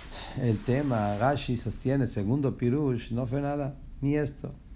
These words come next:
Tenían, tenían kabod a su maestro, no fu-, no, esto no fue el problema.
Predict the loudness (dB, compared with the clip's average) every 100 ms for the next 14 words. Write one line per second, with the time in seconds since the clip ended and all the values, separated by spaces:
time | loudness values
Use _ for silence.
0 | -16 -16 -16 -16 -16 -10 -2 0 2 4
1 | 2 0 0 0 0 0 -2 0 2 4
2 | 6 4 2 0 -2 -2 2 2 2 0
3 | -2 0 -2 -2 0 0 2 0 0 0
4 | 0 -2 -2 -4 -4 -6